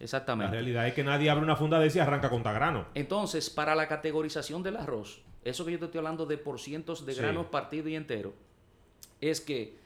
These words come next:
Speaker 1: tú tienes, tú puedes tener una, una materia prima de primera calidad, un arroz yocajú, un arroz puitá.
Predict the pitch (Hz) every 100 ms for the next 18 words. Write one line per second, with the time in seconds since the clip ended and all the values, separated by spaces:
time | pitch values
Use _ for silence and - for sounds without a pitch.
0 | - - 147 165 180 180 - 143 160 165
1 | 160 160 156 156 156 156 156 143 151 143
2 | 143 135 135 143 139 143 127 101 98 -
3 | - - 120 127 131 131 - 131 117 110
4 | 139 180 175 160 - - - - - 123
5 | 127 120 131 127 - 123 101 156 160 160
6 | 156 -